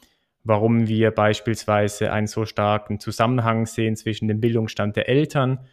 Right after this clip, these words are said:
oder dem Einkommen der Eltern und der Kinder. Ähm, aber nicht, nicht nur familiäre Hintergründe, sondern ganz generell, wie kann es sein, dass Charakteristika,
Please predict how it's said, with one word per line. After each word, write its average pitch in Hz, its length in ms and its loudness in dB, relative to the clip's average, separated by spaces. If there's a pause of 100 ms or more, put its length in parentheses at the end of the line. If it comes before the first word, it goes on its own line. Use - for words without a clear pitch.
(180)
oder 104 160 2
dem 107 180 2
Einkommen 135 460 2
der 127 140 4
Eltern 123 360 2
und 107 380 -2
der 104 80 0
Kinder. 165 480 0 (920)
Ähm, 113 200 2
aber 120 260 2
nicht, 127 380 0
nicht 139 240 2
nur 127 440 6 (300)
familiäre 113 840 4 (100)
Hintergründe, 101 580 -2
sondern 110 260 0
ganz 110 260 0
generell, 123 580 2 (480)
wie 127 500 0
kann 123 240 2
es 117 200 -2
sein, 123 500 2
dass - 680 0
Charakteristika, 151 1040 0